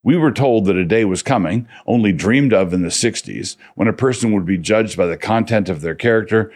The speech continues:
and not by the color of their skin. What we got was a photo negative of that, where the last thing anybody is allowed to care about is the content of character. We are as fogged on what character means as some people are fogged about what woman means.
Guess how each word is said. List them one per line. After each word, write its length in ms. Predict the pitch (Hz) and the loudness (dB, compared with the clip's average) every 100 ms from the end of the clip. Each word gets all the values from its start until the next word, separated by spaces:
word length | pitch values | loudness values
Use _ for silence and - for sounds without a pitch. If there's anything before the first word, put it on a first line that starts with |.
| - - | -14 -4
and 140 | 87 | 0
not 180 | 98 101 | 0 0
by 80 | 95 | 0
the 120 | 85 | -2
color 300 | - 98 92 | -2 0 0
of 140 | 80 | 0
their 140 | 82 80 | -4 -4
skin. 500 | - - 90 62 - _ _ - - | -4 -2 -2 -4 -14 _ _ -20 -4
What 180 | 113 113 | 0 2
we 100 | 107 | 2
got 240 | 113 113 | 0 0
was 140 | 101 92 | 0 -4
a 80 | |
photo 360 | 87 - 120 101 | -4 0 2 2
negative 480 | 92 104 110 85 76 | 2 2 2 0 -2
of 160 | 80 71 | -6 -4
that, 300 | 73 62 - _ - | -4 -4 -10 _ -6
where 180 | 95 101 | 0 0
the 100 | 92 | 2
last 420 | 90 120 156 - | 2 2 2 0
thing 200 | 87 85 | -2 -4
anybody 500 | - 131 156 90 80 | 0 0 2 2 0
is 140 | 78 82 | -2 -2
allowed 240 | 87 82 | -2 -4
to 80 | 80 | -6
care 240 | - 95 | -2 -2
about 360 | 80 78 90 - | 0 -2 -2 -4
is 120 | 90 | -8
the 80 | 95 | -8
content 540 | - 101 90 85 78 | -4 -4 -4 -6 -6
of 140 | - - | -8 -6
character. 580 | 135 120 87 - - _ _ | 0 0 0 -6 -16 _ _
We 140 | 101 117 | 0 4
are 160 | 107 | 4
as 320 | 82 110 101 - | 4 2 0 -2
fogged 400 | 117 123 123 101 | 0 2 2 2
on 180 | 95 | 2
what 180 | 92 - | 2 -2
character 400 | - 135 123 95 | 0 0 2 0
means 360 | 90 85 90 92 | 0 0 0 -2
as 180 | 87 - | -2 0
some 200 | 123 127 | 0 2
people 300 | 95 80 90 | 0 0 -2
are 80 | |
fogged 380 | 85 - 98 95 | 0 0 0 0
about 240 | 90 87 85 | 0 0 0
what 200 | 95 110 | -2 0
woman 380 | 120 120 90 | 2 2 0
means. 440 | 76 71 53 - | -2 -6 -10 -14